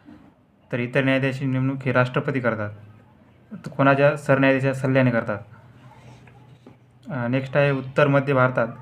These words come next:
उन्हाळ्यात वाहणाऱ्या उष्ण वाऱ्यांना काय म्हणतात? तर त्या वाऱ्यांना लू वारे असे म्हणतात.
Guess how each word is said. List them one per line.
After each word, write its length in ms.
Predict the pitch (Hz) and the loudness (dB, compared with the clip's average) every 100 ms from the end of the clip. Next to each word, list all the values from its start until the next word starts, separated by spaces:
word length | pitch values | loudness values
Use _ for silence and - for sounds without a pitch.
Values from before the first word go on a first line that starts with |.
| - - - | -20 -18 -6
उन्हाळ्यात 440 | 131 131 135 139 | 2 6 6 4
वाहणाऱ्या 340 | 135 123 127 127 | 2 2 2 2
उष्ण 300 | 123 127 147 | -2 -2 2
वाऱ्यांना 380 | 131 120 120 | 2 2 0
काय 220 | 127 131 127 | 0 2 2
म्हणतात? 260 | 117 110 - - - - - - | 0 -4 -8 -20 -20 -20 -18 -10
तर 60 | |
त्या 180 | 127 131 | 0 4
वाऱ्यांना 480 | 127 127 135 135 135 135 | 6 6 6 4 0 -4
लू 280 | 143 123 139 | -8 -2 2
वारे 320 | 139 127 139 - - - | 4 4 0 -6 -14 -8
असे 200 | 135 127 | -6 -2
म्हणतात. 300 | 123 113 104 | -2 -2 -6